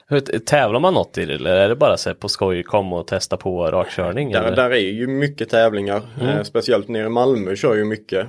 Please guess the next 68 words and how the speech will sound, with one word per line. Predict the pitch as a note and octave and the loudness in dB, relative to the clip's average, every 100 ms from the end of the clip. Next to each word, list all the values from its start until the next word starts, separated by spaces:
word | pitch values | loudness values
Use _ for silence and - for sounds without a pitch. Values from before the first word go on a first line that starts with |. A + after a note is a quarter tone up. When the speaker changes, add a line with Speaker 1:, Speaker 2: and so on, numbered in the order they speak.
| - | -8
Speaker 1:
Okej. | G#2 C#3+ | -2 0
Speaker 2:
Eh, | G2+ F#2+ F#2+ - - A1 - | 2 0 0 -4 -8 -12 -12
där | G#2 B2 G#2 | 0 2 4
har | A2 | 2
vi | A2+ | 2
väl | A#2 | 2
inte | C3 B2+ | 0 0
hunnit | A2 G#2 | -4 -2
köra | - A2 G2 | 2 2 2
så | - | -2
mycket | G2+ G#2 G#2+ - G#2 | -4 -6 -6 -2 -2
än, | A2 | -2
utan | G#2+ G#2+ | -4 -4
mycket | G#2 - G#2+ | -6 -4 0
har | |
ju | A2+ | 2
varit | A2 G#2+ G#2+ | 2 0 -2
att | G2 F#2+ F#2 | 0 0 -2
ut | G#2 G#2 | -4 -6
och | - | -4
testa | A#2 G#2+ A2 | -4 0 -2
i | |
Mexiko, | G#2+ A2 G#2 - G2 G#2+ G2 G2 | 0 -2 -2 -6 -4 -2 -2 -2
se | - | 0
hur | G#2 G2+ | 0 0
Speaker 1:
Mm. | G2 | 0
Speaker 2:
bilen | A2+ G2+ G#2 | 2 2 0
funkar. | A2 G#2 G#2 G2+ | 0 -2 -2 -2
Speaker 1:
Ja, | F#2+ | 0
Speaker 2:
Och | F#2+ | 2
Speaker 1:
just | C#3 | 0
det, | A2 | 0
Speaker 2:
sen | G#2 | 2
Speaker 1:
för | B2+ | 4
det | |
är | B2+ | 4
rätt | F#2+ - | 2 0
nära | G2+ F#2+ A2+ | 0 2 0
där | |
nere, | F2 D#2+ | -2 -6
Mexiko. | - F2 A2 | -6 -2 0
Speaker 2:
Ja. | A#2+ B2+ B2+ | 2 2 0
Speaker 1:
Ja, | G#2+ | -4
just | A2 - - | -4 -6 -12
det. | F#2 | -8
Ja, | G#2 G#2+ | -4 -2
men | |
jag | A#2 A2+ | -2 -2
känner | B2+ B2+ | -2 -2
igen | B2 | -4
det. | A#2 | -2
Det | G#2+ | 0
är | C3+ | 2
nära | C#3 A2 | 2 0
hemma | F#2+ G2+ A#2+ C3+ | 0 0 -2 -4
ibland. | - F2 - | -4 -8 -6
Speaker 2:
Ja, | - D3 F3 D#3+ | 0 2 2 0
Speaker 1:
Ja. | A2+ | -2
Speaker 2:
det | A#2+ D#3 | 2 4
är | D3 C3 C#3 - - - - - B2 | 4 2 -2 -8 -16 -20 -20 -18 -6
bra | C#3+ G#2 | 0 2
ställe. | - C#3 G#2 A#2+ | 4 4 2 -2
Speaker 1:
<laughs> | - | -4
Ja, | - - | -4 -2
det | |
är | - | -4
skitbra | - C#3+ - - | -2 -4 -4 -8
ställe. | - - - | -2 -2 -2